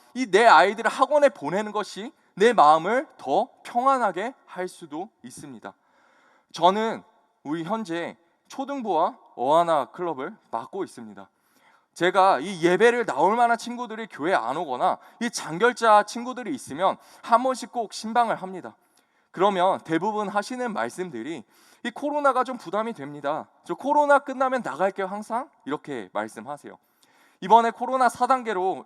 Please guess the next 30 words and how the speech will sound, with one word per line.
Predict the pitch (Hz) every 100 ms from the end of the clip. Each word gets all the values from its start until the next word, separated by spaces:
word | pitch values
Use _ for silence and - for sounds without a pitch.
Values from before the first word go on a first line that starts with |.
| -
온라인 | 156 202 233 226
예배가 | 165 170 175
시작될 | - 226 226 185
때 | - 151 156
이런 | 143 180
친구들 | 190 233 240 233
부모님께 | - 143 175 156 165 208 120
연락을 | 131 156 190 185
드립니다. | 143 131 127 117 117 - _ _ _ _ 180 185
"땡땡 | 233 262 233
어머님, | 180 185 190 190 233 _
땡땡 | 202 226 214
잘 | 160 160 151
지내고 | - 160 185
있나요? | 127 120 117 202 _ _ _ _
이 | 220
온라인 | 175 208 240 233
예배를 | 180 190 208
드릴 | 190 175 214
수 | 226
있도록 | 180 - 175 220 -
도와주시면 | - 151 170 156 - 147 160 220 _
감사할 | 123 120 147 123
것 | 117
같습니다." | - - 135 117 107 - _ _ _
근데 | 214 247
이렇게 | 247 262 269 _ -
전화를 | - 170 208 226
드리면 | 214 139 151 202 131
별로 | - 143 202 151